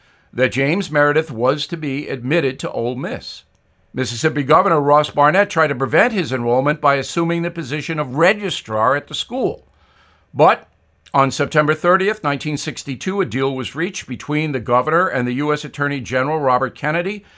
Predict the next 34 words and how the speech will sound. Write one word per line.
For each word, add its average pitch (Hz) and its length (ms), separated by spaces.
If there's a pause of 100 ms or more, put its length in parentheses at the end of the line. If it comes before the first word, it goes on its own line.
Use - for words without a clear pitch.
(280)
to 123 140
allow 135 300
Meredith 160 480
to 160 160
enroll. 160 520 (460)
Then 117 400
all 120 240
hell 110 260
broke 110 500
loose. - 500 (680)
A - 60
mob 104 300
of 123 200
angry 143 460
whites 127 840 (400)
confronted 143 560
U 143 180
S 160 160
Marshals 131 540
guarding 127 560
James 120 400
Meredith. 175 340 (640)
The 98 80
crowd 139 240
assaulted 175 680
the 120 80
feds 82 400
with 107 180
bricks - 600 (300)
outside 113 440
the 127 100
school's 139 540
administration 117 760
building. 151 380